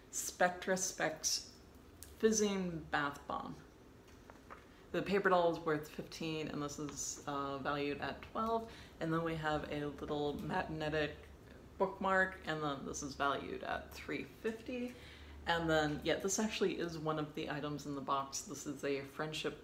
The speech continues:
bracelet, and I got the Gryffindor one. I thought this was, like, just part of the packaging <laughs> or something. But yeah, it's a friendship bracelet, and they say it's worth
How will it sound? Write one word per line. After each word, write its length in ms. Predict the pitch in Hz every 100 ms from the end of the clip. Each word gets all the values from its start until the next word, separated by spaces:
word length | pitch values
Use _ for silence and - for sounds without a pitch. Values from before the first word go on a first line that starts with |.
| -
bracelet, 520 | - 131 131 139 143 -
and 140 | 139
I 100 | 135
got 320 | 135 135 -
the 180 | 143 - -
Gryffindor 480 | - - - - -
one. 160 | - - -
I 80 | - 185 -
thought 200 | 311 -
this 140 | 196
was, 440 | 156 131 - - -
like, 160 | 143
just 180 | - - -
part 160 | 147
of 60 | 135
the 40 |
packaging 500 | - - - - - -
<laughs> 0 | 262
or 40 |
something. 580 | - - 220 - - - - - 466 440 - -
But 160 | 196
yeah, 120 | 160 147
it's 220 | 156 175
a 40 |
friendship 580 | 160 165 160 147 160 156 - - -
bracelet, 500 | 147 147 - 147 147
and 100 | 147
they 120 | 147
say 160 | - -
it's 300 | 143 - -
worth 160 | 139